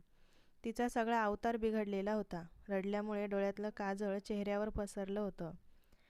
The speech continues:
रणजित यांना बघून तिचा बांध फुटला तशी ती पळतच येऊन त्यांच्या गळ्यात पडली आणि तिला जोरजोरात रडायला लागली. तिला असं रडताना बघून सगळे घाबरले. काय झालं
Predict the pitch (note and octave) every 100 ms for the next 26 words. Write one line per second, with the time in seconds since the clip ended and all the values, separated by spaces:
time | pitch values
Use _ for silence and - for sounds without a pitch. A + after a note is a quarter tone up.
0 | - - B3+ B3+ B3+ C4+ C4 B3 B3+ B3
1 | A#3+ G#3+ A3+ A3+ A#3+ A#3 G#3 G3+ A3 -
2 | A#3+ G#3+ G3 G3+ G#3+ A3+ A#3 - G#3 G#3
3 | A#3+ A#3 G#3+ G#3+ A3 G3 G3 G#3 G3+ F#3+
4 | G3+ G#3 F#3 F3 E3 - - - - -
5 | - A3 A3 A#3 A#3+ G#3 G3+ G#3+ G#3 G#3
6 | G3+ G#3 G#3 G#3+ G3 G3 G3+ F3+ F3 D#3+
7 | E3 - - - - - A3 A#3 A#3+ A#3+
8 | B3 A#3 A3 A3+ A#3 A#3 A#3 G#3 A3+ A3+
9 | G3+ A3 A3+ G#3+ F#3 F3+ E3+ D#3+ - -
10 | - - - - - A#3 A3 A#3+ B3 G#3
11 | G#3